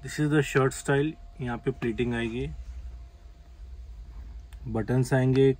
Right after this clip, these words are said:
कफ आएगा and the string, right?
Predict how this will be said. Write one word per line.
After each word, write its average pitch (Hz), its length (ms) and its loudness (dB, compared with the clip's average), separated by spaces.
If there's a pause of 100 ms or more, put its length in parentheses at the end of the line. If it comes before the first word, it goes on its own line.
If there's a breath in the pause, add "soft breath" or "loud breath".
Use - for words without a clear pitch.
कफ 120 220 -2
आएगा 123 480 -2 (760)
and 104 400 -6 (1200)
the 107 40 -6
string, 113 380 0 (2250)
right? 147 200 2